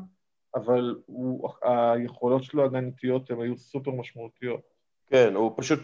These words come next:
Speaker 2: הוא, הוא היכה את קריס פול עד שקריס פול נכנע.
Speaker 1: כן,
Speaker 2: בעצם
Speaker 1: כן.
Speaker 2: זה ה-, זה אחד
Speaker 1: גם,
Speaker 2: מהדברים
Speaker 1: גם,
Speaker 2: שאפשר
Speaker 1: גם
Speaker 2: ל-
Speaker 1: השיפוט,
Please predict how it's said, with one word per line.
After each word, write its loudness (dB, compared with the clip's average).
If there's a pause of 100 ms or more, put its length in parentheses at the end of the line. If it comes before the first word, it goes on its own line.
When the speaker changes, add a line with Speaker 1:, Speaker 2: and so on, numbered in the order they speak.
Speaker 2:
הוא, 2
הוא 6
היכה 8
את 4
קריס 2
פול 6
עד 4
שקריס -10
פול 4
נכנע. 2
Speaker 1:
כן, 2 (200)
Speaker 2:
בעצם 4
Speaker 1:
כן. 0
Speaker 2:
זה 10
ה-, 8 (340)
זה 4
אחד 6
Speaker 1:
גם, 4
Speaker 2:
מהדברים 4
Speaker 1:
גם, -2
Speaker 2:
שאפשר 2
Speaker 1:
גם 6
Speaker 2:
ל- 4
Speaker 1:
השיפוט, 0